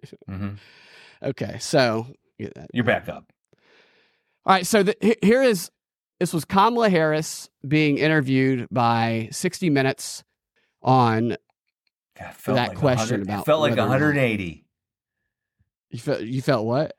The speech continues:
Speaker 1: I said it felt like a hundred eighty minutes watching her sixty Minutes interview.
Speaker 2: Oh, did you watch it all? Yeah, no, it did. It was,
Speaker 1: <laughs>
Speaker 2: it was only thirteen minutes, that part of it, but it was,
Speaker 1: Yeah.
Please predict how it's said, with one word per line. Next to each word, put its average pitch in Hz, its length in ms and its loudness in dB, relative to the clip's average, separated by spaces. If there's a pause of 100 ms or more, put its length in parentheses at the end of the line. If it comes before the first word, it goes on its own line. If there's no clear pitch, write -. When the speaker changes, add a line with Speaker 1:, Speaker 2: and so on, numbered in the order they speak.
Speaker 1:
I 117 40 -8
said 120 180 0
it 107 100 -6
felt 170 220 2
like 156 160 -2
a 147 100 0
hundred 160 260 4
eighty 139 280 4
minutes 98 420 0
watching 107 340 0
her 110 120 2
sixty 107 400 -2
Minutes 101 340 -2
interview. 98 340 -4
Speaker 2:
Oh, 147 120 4
did 135 160 0
you 151 100 4
watch 127 300 0
it 135 60 -4
all? 143 140 2
Yeah, 131 240 2
no, 143 220 4
it 127 80 0
did. 120 320 0
It 120 60 -2
was, - 420 -2 (460)
Speaker 1:
<laughs> - 460 -20
Speaker 2:
it - 40 -4
was 135 100 2
only 170 140 6
thirteen 170 500 2
minutes, 147 340 2
that - 160 -2
part 110 200 0
of 101 80 -6
it, 107 140 -2
but 113 120 0
it 107 120 0
was, 107 500 -6 (100)
Speaker 1:
Yeah. 92 280 -16